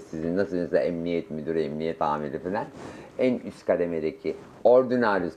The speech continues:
Speaker 2: profesör, doçent, doktor kadar neredeyse ameliyat etmiyorum ama bilgim var.
Speaker 1: Evet.
Speaker 2: Çünkü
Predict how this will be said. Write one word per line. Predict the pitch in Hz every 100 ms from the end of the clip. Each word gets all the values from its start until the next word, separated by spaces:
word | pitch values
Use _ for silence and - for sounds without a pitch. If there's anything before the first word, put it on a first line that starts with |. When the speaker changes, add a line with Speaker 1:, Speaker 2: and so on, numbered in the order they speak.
| -
Speaker 2:
profesör, | 120 107 95 98 87 78
doçent, | 120 - 98 85 -
doktor | 123 - 131 117
kadar | 101 92 104
neredeyse | 135 123 98 85 -
ameliyat | 123 123 135
etmiyorum | 147 - 135 151
ama | 165 135
bilgim | 127 101 95 67
var. | 62
Speaker 1:
Evet. | 117
Speaker 2:
Çünkü | 110 98 104